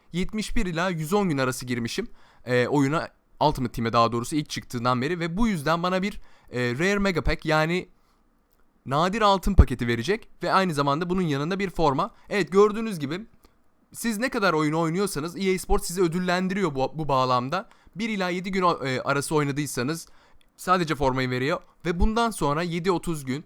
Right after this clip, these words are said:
otuz bir yetmiş gün, yetmiş bir yüz on gün ve yüz on gün, yüz on bir gün artı olacak şekilde kategorilere ayırmış.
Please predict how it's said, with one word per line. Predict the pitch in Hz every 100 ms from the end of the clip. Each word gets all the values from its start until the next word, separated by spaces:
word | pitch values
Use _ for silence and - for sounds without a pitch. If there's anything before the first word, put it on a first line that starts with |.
| - -
otuz | 165 180 160
bir | 190
yetmiş | 180 165 190 -
gün, | 143 135
yetmiş | 156 - 175 -
bir | 185
yüz | 151 147
on | 190 196 147
gün | 175 - _ -
ve | 160
yüz | 175 214
on | 226 185 143
gün, | 131 -
yüz | 147
on | 196 214
bir | 139
gün | 139 151
artı | 151 143 202 208 - _ -
olacak | 165 165 196
şekilde | - 131 123 120
kategorilere | 151 185 190 202 208
ayırmış. | 214 208 208 226